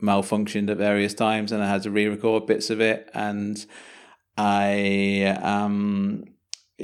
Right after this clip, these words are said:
I just had to work a lot on getting the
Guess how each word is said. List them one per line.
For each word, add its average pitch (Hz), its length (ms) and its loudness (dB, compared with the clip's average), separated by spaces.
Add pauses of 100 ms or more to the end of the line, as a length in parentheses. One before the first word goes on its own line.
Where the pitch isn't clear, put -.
(160)
I 117 120 -2
just 110 240 -2
had 104 180 0
to 113 80 0
work 107 420 -4
a 113 40 -2
lot 101 380 -2
on 104 640 -4 (120)
getting 104 580 -2
the 101 340 -2